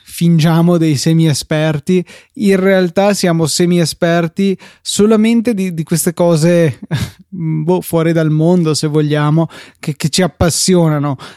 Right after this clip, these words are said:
Eh, andare invece a indagare su quale sia la compatta migliore magari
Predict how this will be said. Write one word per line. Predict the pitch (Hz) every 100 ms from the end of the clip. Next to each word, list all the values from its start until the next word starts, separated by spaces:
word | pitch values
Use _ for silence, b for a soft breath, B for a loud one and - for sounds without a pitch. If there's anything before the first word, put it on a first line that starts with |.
| B
Eh, | -
andare | 151 156 170 180 190
invece | 190 185 185 185 180 170
a | 170 160
indagare | 165 170 175 170 175 170
su | 139 151
quale | 170 165
sia | - 175 175 175 165
la | 156 156 156 151 147 147 139 131 -
compatta | 170 156 180 175 -
migliore | 180 175 165 170 175 185
magari | 165 151 165 180